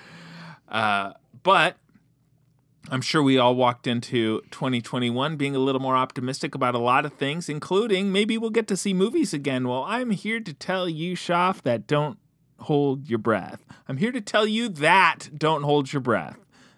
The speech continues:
That's right. That's the sentence I said, and I'm committing to it.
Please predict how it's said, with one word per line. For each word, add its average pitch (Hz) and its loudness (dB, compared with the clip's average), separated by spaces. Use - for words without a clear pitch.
That's 135 2
right. 110 4
That's 110 -2
the 113 -4
sentence 117 0
I 110 0
said, 214 -2
and 120 -4
I'm 110 -2
committing 135 -2
to 180 2
it. - -6